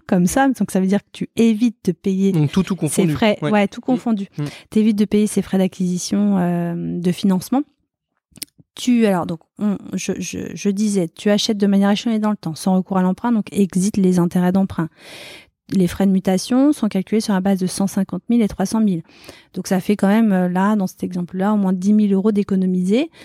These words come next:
Speaker 1: Euh, donc, euh, si tu, toi, si tu es, euh, sur des biens à un million, un million cinq, euh, l'économie est substantielle.
Speaker 2: Ouais, encore une fois, c'est toujours le même principe. Plus tu vas chercher sur des biens à une valeur
Speaker 1: Évidemment.
Speaker 2: intrinsèque importante, plus l'économie est importante, ouais.
Speaker 1: Évidemment.
Speaker 2: Mm.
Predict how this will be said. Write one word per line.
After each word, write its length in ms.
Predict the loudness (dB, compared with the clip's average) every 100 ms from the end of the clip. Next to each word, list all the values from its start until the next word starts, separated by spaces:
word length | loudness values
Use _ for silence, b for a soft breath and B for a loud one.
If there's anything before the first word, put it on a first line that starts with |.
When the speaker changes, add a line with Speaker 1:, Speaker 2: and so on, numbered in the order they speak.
| B B -4
Speaker 1:
Euh, 240 | 0 0
donc, 320 | 0 -2 0
euh, 300 | -4 -4 -6
si 320 | -8 -6 -4 -4
tu, 220 | -4 -6
toi, 380 | 0 2 2 0
si 220 | -2 -10
tu 260 | -6 -2 0
es, 220 | 2 2
euh, 120 | 0
sur 220 | -2 -6 -4
des 160 | -4
biens 520 | -2 -4 -2 -2 -4 -2
à 80 |
un 60 | 0
million, 480 | 0 0 2 2 2
un 60 |
million 280 | 2 0 -2
cinq, 360 | -2 -2 0 0
euh, 180 | 0 0
l'économie 560 | -2 0 2 4 4
est 80 | 2
substantielle. 640 | 0 -8 -6 0 2 2
Speaker 2:
Ouais, 40 | 0
encore 220 | 0 -2
une 80 | -2
fois, 160 | -4
c'est 120 | -6 -4
toujours 180 | 0
le 40 | 2
même 120 | 0
principe. 360 | 0 -2 -4 -4
Plus 160 | -4
tu 140 | -2 0
vas 120 | 0
chercher 340 | 0 -2 -4
sur 160 | -2 0
des 120 | 0
biens 340 | 0 2 2
à 40 | 2
une 140 | 0
valeur 460 | 0 2 4 4 2
Speaker 1:
Évidemment. 220 | 2 2
Speaker 2:
intrinsèque 240 | 2 2 0
importante, 440 | -2 -2 -2 -2
plus 140 | 0
l'économie 420 | -2 0 0 0 -2
est 140 | -4
importante, 380 | -6 -8 -4 -2
ouais. 40 |
Speaker 1:
Évidemment. 440 | 0 2 2 0
Speaker 2:
Mm. 100 | 0